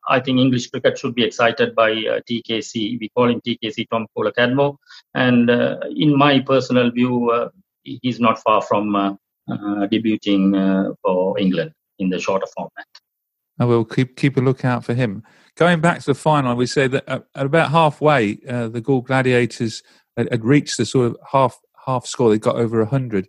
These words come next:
Speaker 2: But you sort of squeezed them in the last ten overs and, and you won comfortably in the end.
Speaker 1: Uh, ye-, yes, uh, Stephen, you are right. It should have been even more comfortable put in there, but that was after we sort of, uh, took the foot off the pedal,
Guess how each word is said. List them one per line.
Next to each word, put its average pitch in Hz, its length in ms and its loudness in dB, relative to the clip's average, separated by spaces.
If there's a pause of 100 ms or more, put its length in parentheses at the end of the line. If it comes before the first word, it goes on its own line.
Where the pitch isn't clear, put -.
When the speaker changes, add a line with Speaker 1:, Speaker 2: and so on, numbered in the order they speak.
(440)
Speaker 2:
But 143 100 0
you 151 200 4
sort 151 160 4
of 131 100 -2
squeezed 160 500 2
them 127 160 2
in 131 100 0
the 131 80 0
last 131 540 2
ten 135 220 -4
overs 117 360 2
and, 117 260 -10 (100)
and 120 180 -8
you 123 140 -4
won 127 240 -2
comfortably 110 520 -4
in 110 100 -4
the 117 120 -4
end. 104 280 -4 (1000)
Speaker 1:
Uh, 139 80 0
ye-, 143 260 2
yes, 165 300 2
uh, 143 180 4
Stephen, 143 300 -2
you 135 80 0
are 131 80 4
right. 139 240 2 (320)
It 156 260 -8
should 190 120 -4
have 185 140 4
been 170 120 -4
even 160 260 -2
more 160 200 2
comfortable 143 640 -4 (260)
put 107 140 -10
in 101 160 -4
there, 120 280 2 (220)
but 131 140 0
that 135 180 2
was 127 160 2
after 123 320 0
we 117 320 -6
sort 110 220 -2
of, 110 120 -4 (160)
uh, 107 140 0 (100)
took 110 200 -6
the 104 500 0 (340)
foot 123 140 -4
off 113 220 2
the 104 680 0
pedal, 110 320 -4